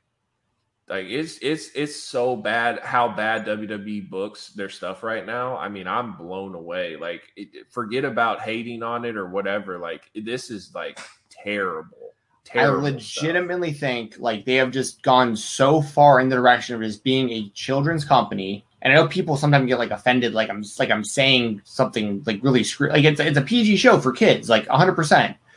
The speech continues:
Speaker 2: And I think they're just, have just accepted so much this, like, the company has. They're just like, "Is a seven-year-old kid gonna really care about fifty fifty booking? Just do it." Their, their, their, their parents are gonna bring them to the show anyways. Like, they, like, they just, they have no,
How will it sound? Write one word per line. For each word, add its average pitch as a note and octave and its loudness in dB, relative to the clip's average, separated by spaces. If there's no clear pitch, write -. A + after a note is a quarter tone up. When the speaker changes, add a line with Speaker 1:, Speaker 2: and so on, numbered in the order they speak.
Speaker 2:
And D3 4
I E3 6
think G#3+ 4
they're G3 8
just, D3+ 4
have C#3 4
just C3+ -2
accepted C3+ 2
so D#3 4
much C3+ 2
this, - -10
like, C#3+ 2
the C3 -6
company B2+ 2
has. G2 -2
They're D3 -4
just D3+ -6
like, C3+ 2
"Is D3 -4
a C#3+ 0
seven-year-old F3 0
kid B2+ 0
gonna A#2+ 2
really A#2+ 2
care A2 4
about G#2+ 2
fifty A2+ -10
fifty A2+ -6
booking? G#2+ -2
Just C3+ -8
do F2+ 0
it." - 0
Their, D3+ 8
their, D3 8
their, D3+ 6
their D3 6
parents B2+ 4
are B2 -4
gonna A2 2
bring A2 2
them G#2 0
to G2+ -2
the G2+ -4
show G2 0
anyways. G#2 0
Like, A2 0
they, C#3 4
like, C#3 6
they E3 8
just, F3+ 4
they E3 8
have D#3 8
no, E3 8